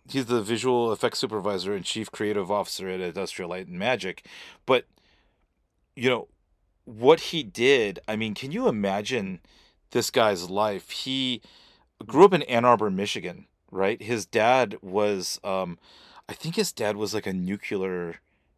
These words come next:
uh, or he was an engineer of some type. I think he was a nuclear engineer or something like that at,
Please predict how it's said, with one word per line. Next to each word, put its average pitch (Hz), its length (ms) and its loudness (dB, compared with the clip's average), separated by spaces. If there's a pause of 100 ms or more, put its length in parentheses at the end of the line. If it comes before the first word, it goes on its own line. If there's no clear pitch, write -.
(160)
uh, 95 360 -4
or 139 140 2
he 135 180 -6
was 139 160 0
an 127 80 -4
engineer 98 480 -2
of 90 100 -2
some 92 160 -6
type. 95 240 -6
I 92 80 -6
think - 200 -10
he 294 40 -6
was 101 140 -6
a 95 40 -2
nuclear 95 460 -4
engineer 90 500 -6
or 85 60 -6
something 92 300 -10
like 92 180 -10
that 95 220 -6
at, 175 240 -10